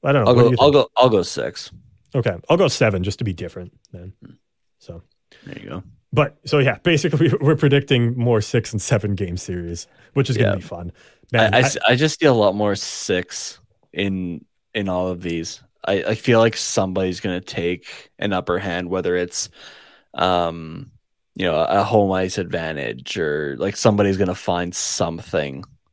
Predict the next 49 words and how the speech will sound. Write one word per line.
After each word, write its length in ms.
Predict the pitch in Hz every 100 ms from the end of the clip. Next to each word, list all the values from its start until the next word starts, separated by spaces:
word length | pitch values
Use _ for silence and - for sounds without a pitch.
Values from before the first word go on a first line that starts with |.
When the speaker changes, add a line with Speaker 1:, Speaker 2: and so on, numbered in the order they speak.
| _
Speaker 2:
that 280 | 85 90 90
just 240 | - 90
gives 280 | - 87 82
them 240 | - 82 78
those 340 | 85 85 - - -
two 560 | - 92 90 85 85 - _
back-to-backs, 640 | - - - - - -
Speaker 1:
Yeah. 60 | -
Speaker 2:
I 40 |
feel 200 | - -
Speaker 1:
Or, 200 | 50 160
Speaker 2:
like. 180 | 143 - _ _
Speaker 1:
or 160 | 156 175
a 60 |
key 280 | - 165 120
injury, 380 | 127 110 98 98
like, 180 | 104 95
a 60 |
key 200 | 104 113
piece 440 | 101 107 107 - - _ -
goes 200 | 104 90
down 100 | 95
Speaker 2:
Yeah. 140 | 92
Speaker 1:
as 60 | 87
well. 180 | 95 92
'Cause, 160 | 82
I 60 | 98
mean, 220 | 110 92 - _ -
the 80 |
first 260 | 120 131 120
round 300 | 107 110 107
was 180 | 95 101
a 80 | -
battle 440 | 107 95 101 95 87
for 340 | - 101 87 _
most 320 | 107 98 98
teams 260 | - 107 95
from 140 | -
what 140 | 98 92
I 160 | 87
saw. 280 | 98 117 110
So 280 | 104 98 90 - - _ -
Speaker 2:
Mm-hmm. 340 | 110 90 76 - - - -
Speaker 1:
I, 240 | 127 131 135
I 20 |
think 180 | 131 123
a, 140 | 117 -
a 80 | 113
good 320 | 117 107